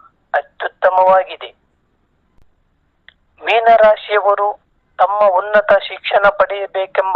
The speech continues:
ಕನಸು ನನಸಾಗುವುದನ್ನು ಕಾಣಬಹುದು. ಈ ಸಂದರ್ಭದಲ್ಲಿ ನಿಮಗೆ ಅತ್ಯಂತ ಹೆಚ್ಚಿನ ಆರ್ಥಿಕ ಲಾಭವು ದೊರಕುವ ಯೋಗವೂ ಕೂಡ ಲಭಿಸುತ್ತದೆ. ಸ್ನೇಹಿತರೆ, ಮಾಹಿತಿ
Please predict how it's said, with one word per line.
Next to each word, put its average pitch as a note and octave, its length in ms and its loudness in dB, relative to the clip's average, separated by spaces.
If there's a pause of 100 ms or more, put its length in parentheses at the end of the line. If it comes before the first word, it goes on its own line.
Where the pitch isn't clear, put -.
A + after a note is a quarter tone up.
(140)
ಕನಸು F3+ 380 -2
ನನಸಾಗುವುದನ್ನು F3+ 1160 0
ಕಾಣಬಹುದು. F3 640 0 (720)
ಈ F#3+ 60 -8
ಸಂದರ್ಭದಲ್ಲಿ F3+ 840 -2 (580)
ನಿಮಗೆ G3+ 320 -4
ಅತ್ಯಂತ G#3 600 0
ಹೆಚ್ಚಿನ F#3 460 -4
ಆರ್ಥಿಕ F3 680 0
ಲಾಭವು E3+ 680 0
ದೊರಕುವ E3+ 500 0
ಯೋಗವೂ E3 540 -2
ಕೂಡ E3+ 280 -6
ಲಭಿಸುತ್ತದೆ. D#3 840 -2 (1200)
ಸ್ನೇಹಿತರೆ, G3+ 640 -4
ಮಾಹಿತಿ G3 520 -2